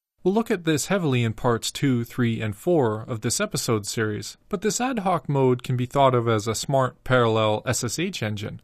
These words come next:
At least that's what I think of it as, just with a lot more cool functionality built in. So now that you have a basic idea of what the prerequisites are for Ansible, those being that you have to install Ansible onto a management node,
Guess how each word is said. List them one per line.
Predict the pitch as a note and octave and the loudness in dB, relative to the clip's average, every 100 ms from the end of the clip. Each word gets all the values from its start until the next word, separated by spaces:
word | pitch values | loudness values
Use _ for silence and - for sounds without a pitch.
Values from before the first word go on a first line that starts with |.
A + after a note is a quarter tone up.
| _ | _
At | F3+ | -2
least | G3 G3+ - | 0 0 -2
that's | A3+ A3+ | -4 -4
what | C#3 | 0
I | C#3 | 0
think | D#3 A2+ G2+ | 0 -4 -4
of | G2 | -4
it | G2 | -2
as, | G2 G2 - - _ | -2 -2 -6 -12 _
just | - F#3+ | -4 0
with | G#3 - | 0 2
a | |
lot | D#3+ D3 C3 | 4 4 2
more | C3+ B2+ | 2 2
cool | - D3 B2 | 2 0 2
functionality | B2+ A#2 - A#2+ E3 B2+ G2+ | 0 -2 0 0 2 0 -2
built | G2+ G#2 - | -4 -4 -4
in. | E3+ A2+ - _ _ _ _ | -4 -6 -14 _ _ _ _
So | - E3 | -8 0
now | F#3+ B3 | 2 2
that | A#3+ | 0
you | F#3 D#3 C3+ | 2 2 2
have | C#3 C3 | 0 0
a | |
basic | A2+ D3 - - | 0 -2 -2 0
idea | A#2+ G#2+ A#2 A2+ | 0 2 2 2
of | |
what | G#2 A2 | 0 -2
the | A2 | -4
prerequisites | - B2 A2+ C3+ - D#3 C3+ A2 G#2+ | -4 -4 -2 -4 -4 -4 -4 -2 0
are | G2 | 0
for | F#2+ G#2 | 0 2
Ansible, | A2 D#3 - G2+ F#2+ G2 _ | 2 0 -2 -2 -2 -4 _
those | C3 B2 | 2 2
being | G2+ B2 A2+ | 2 -2 0
that | A2+ | 0
you | A2+ A2+ | 0 0
have | A2 A#2 | 2 0
to | - | 0
install | A2 G#2 A#2 A2 A2+ | -2 -2 0 0 2
Ansible | A2 - G#2 G#2+ G#2 | 0 -2 -2 0 2
onto | G#2 G#2 | 0 0
a | G2+ | 0
management | G2+ B2 C#3 A2 G#2+ G#2 | 2 2 0 -4 -6 -2
node, | G2 A2 | -2 -2